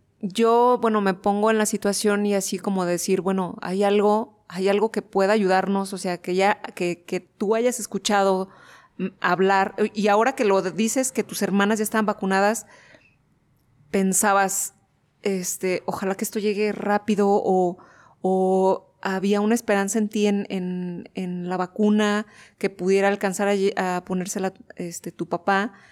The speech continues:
cuando, obviamente, cuando todavía no se infectaba, o sea, que tú dijeras,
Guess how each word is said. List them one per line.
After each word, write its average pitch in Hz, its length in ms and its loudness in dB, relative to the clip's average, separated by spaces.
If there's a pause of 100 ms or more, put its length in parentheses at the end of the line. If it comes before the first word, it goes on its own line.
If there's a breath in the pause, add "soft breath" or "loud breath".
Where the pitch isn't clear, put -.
(920 soft breath)
cuando, 214 260 2
obviamente, 233 400 2
cuando 196 240 0
todavía 220 560 2
no 214 180 2
se 214 140 -4
infectaba, 202 460 0
o 208 40 -4
sea, 202 140 -8
que 196 100 0
tú 202 160 0
dijeras, 196 520 0